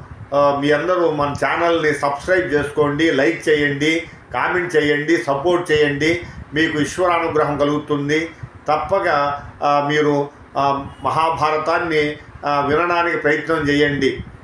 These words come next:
మీకు శుభం కలగద్ది. భగవంతుడిచ్చిన అవకాశాన్ని మీరు సద్వినియోగం చేసుకోండి. మహాభారతాన్ని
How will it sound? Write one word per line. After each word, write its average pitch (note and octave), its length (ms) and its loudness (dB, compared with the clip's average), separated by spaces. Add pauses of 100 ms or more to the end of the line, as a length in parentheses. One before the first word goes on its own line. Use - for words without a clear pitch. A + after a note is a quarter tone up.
(120)
మీకు D3 240 0
శుభం E3 280 2
కలగద్ది. C#3+ 420 0
భగవంతుడిచ్చిన D#3+ 680 0
అవకాశాన్ని D#3 640 0
మీరు D#3 140 -2
సద్వినియోగం D3+ 440 0
చేసుకోండి. C#3 640 -2 (1300)
మహాభారతాన్ని G3 1200 0